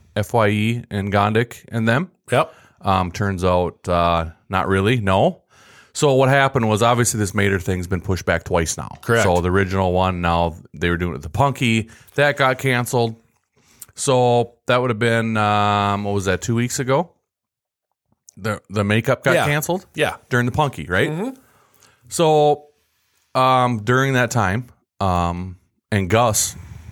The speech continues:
Speaker 1: uh, was at Red Cedar at the race, and it got rained out, and they canceled it, and they went right to Gus and said, "Hey, can we reschedule this?" "Yep, absolutely."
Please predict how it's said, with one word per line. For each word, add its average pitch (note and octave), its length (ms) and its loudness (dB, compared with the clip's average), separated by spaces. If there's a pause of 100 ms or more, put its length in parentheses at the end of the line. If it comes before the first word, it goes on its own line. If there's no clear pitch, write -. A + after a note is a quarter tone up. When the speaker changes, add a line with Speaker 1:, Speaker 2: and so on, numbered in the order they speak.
(380)
Speaker 1:
uh, F2 180 2
was F#2+ 280 0
at F#2+ 400 0 (100)
Red G2 180 0
Cedar F#2 380 0
at E2+ 140 0
the G2+ 100 -4
race, F2 360 -2 (280)
and F2 140 -2
it F2 40 -2
got F2+ 180 0
rained G2 200 2
out, C3 80 0
and - 80 -8
they F2+ 80 2
canceled A2 440 -2
it, E2 120 -2 (140)
and E2+ 160 -2
they F2+ 100 2
went F2+ 220 -4
right F2 220 -2
to C3+ 60 -2
Gus F2+ 300 0
and F2+ 60 -8
said, E2 140 -4
"Hey, G#2 200 2
can - 220 -10
we F2 80 -4
reschedule F#2+ 600 0
this?" - 300 -12 (600)
"Yep, G#3 280 0 (200)
absolutely." A2+ 680 -2